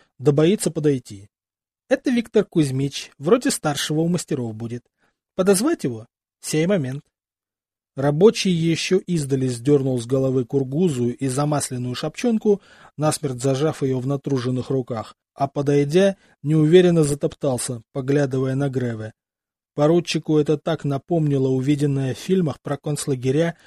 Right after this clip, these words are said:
что он слегка поморщился, невольно нагнав легкую панику на своего работника. «Ваше сиятельство, позвольте представить вам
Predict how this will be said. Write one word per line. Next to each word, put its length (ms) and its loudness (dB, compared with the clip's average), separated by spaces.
что 220 -4
он 80 -2
слегка 380 -4
поморщился, 1040 -4
невольно 480 2
нагнав 500 0
легкую 460 -2
панику 420 -2
на 120 -4
своего 420 -2
работника. 640 -6
«Ваше 220 0
сиятельство, 760 -2
позвольте 420 2
представить 680 0
вам 260 0